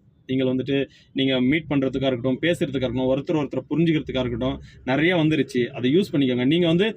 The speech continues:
போன்ல இந்த அளவுக்கு டெக்னாலஜி யூஸ் பண்ற நீங்க, Instagram, இந்த Facebook, எல்லா போன்ல இருக்கிற இன்னைக்கு ஏ ஐ வரைக்கும் யூஸ் பண்ற நீங்க, இந்த மாதிரி நிறைய தளங்கள் இருக்கு. நம்ம வந்துட்டு அதை யூஸ் பண்ணிக்கணும்னு நினைங்க. இந்த மாதிரி முட்டுக்காடுகளுக்கு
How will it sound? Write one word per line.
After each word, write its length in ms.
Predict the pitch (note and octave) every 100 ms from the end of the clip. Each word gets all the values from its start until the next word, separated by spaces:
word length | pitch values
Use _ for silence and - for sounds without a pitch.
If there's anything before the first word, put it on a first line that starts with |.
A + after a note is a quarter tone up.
| - -
போன்ல 300 | - G3 A#3
இந்த 260 | G3 G#3 G#3
அளவுக்கு 240 | G#3 B3
டெக்னாலஜி 440 | G#3 F#3+ G#3+ G3+ F3+
யூஸ் 180 | G3 G3
பண்ற 220 | F3+ D3
நீங்க, 300 | C3+ E3+ D3 C#3 C#3+ -
Instagram, 680 | C3+ C3+ - D3+ C#3 C3+ C#3 C3+ - - -
இந்த 360 | C#3 C3+ C3 B2+
Facebook, 540 | - D#3 C#3 C#3 D3 C3+
எல்லா 420 | C3 G3 B3+ C4+ B3+ A3+ G3+ F3+ D3+ C3+ - -
போன்ல 220 | E3+ A#3
இருக்கிற 280 | A3 F#3+ F#3+
இன்னைக்கு 260 | E3 D#3 C#3+
ஏ 120 | F#3+ A#3+
ஐ 140 | G#3+ F#3
வரைக்கும் 380 | F3+ G3 A#3+
யூஸ் 220 | G3+ F3+ -
பண்ற 180 | D3+
நீங்க, 260 | C#3 A#2+ B2 G#3 - - - -
இந்த 200 | C3 D#3+
மாதிரி 440 | D#3 F3 G3+ A3 G#3
நிறைய 300 | C#3+ D3+ F#3
தளங்கள் 400 | - E3+ F#3+ E3+
இருக்கு. 400 | D3 C3 F3+ F#3+
நம்ம 320 | C#3 C#3 C#3
வந்துட்டு 160 | C#3+ D#3
அதை 280 | C#3+ D#3+ E3+
யூஸ் 160 | F#3
பண்ணிக்கணும்னு 400 | E3+ D3+ D3+ C#3
நினைங்க. 360 | B2 B2 C#3+ D3+
இந்த 120 | B2+
மாதிரி 220 | B2 A#2+
முட்டுக்காடுகளுக்கு 760 | B2 C3+ G3 - C#3+ B2 A#2+